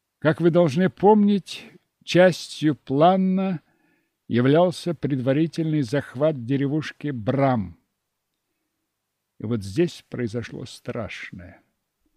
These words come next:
В соответствии с нашей договорённостью, для обеспечения секретности дела вы наложили заклятие подчинения –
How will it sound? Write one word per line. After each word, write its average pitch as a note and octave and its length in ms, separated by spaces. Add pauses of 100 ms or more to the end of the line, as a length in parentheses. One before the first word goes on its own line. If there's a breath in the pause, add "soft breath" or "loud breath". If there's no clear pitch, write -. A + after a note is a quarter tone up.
(1400)
В - 60
соответствии D3+ 1200
с - 180
нашей C3 580
договорённостью, B2+ 1300 (800)
для A#2 220
обеспечения F3 760
секретности E3 880
дела F3+ 480
вы E3 280
наложили D#3+ 680
заклятие D3+ 960
подчинения – G3+ 1300